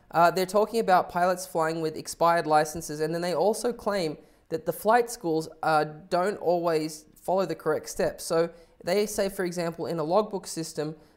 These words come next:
that if you go to a flight school, they'll sign the logbook incorrectly. And if you put that information on the blockchain and you put that on a public ledger, that that will eliminate the problem. But that doesn't eliminate the problem at all, because if you go to a flight school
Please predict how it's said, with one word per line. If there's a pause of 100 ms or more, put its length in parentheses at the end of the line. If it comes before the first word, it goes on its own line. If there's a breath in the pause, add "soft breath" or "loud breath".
that
if
you
go
to
a
flight
school,
they'll
sign
the
logbook
incorrectly.
And
if
you
put
that
information
on
the
blockchain
and
you
put
that
on
a
public
ledger, (360 loud breath)
that
that
will
eliminate
the
problem. (300 loud breath)
But
that
doesn't
eliminate
the
problem
at
all,
because
if
you
go
to
a
flight
school